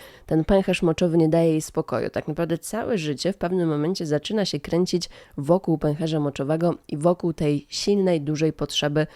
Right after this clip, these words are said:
oddania moczu. No i część, em, prawdopodobnie pomyślałaby, że no taka już jest moja uroda, mam taki charakter, mam taką naturę.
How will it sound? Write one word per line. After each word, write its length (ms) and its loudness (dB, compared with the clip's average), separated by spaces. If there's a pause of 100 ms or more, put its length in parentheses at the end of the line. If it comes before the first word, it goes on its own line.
(240)
oddania 460 2
moczu. 340 2 (560)
No 260 6
i 80 2
część, 480 2
em, 240 2
prawdopodobnie 640 2
pomyślałaby, 680 0
że 240 2 (120)
no 180 4
taka 340 2
już 180 2
jest 140 -2
moja 240 2
uroda, 340 2
mam 180 2
taki 260 -2
charakter, 420 0
mam 140 2
taką 240 -4
naturę. 440 4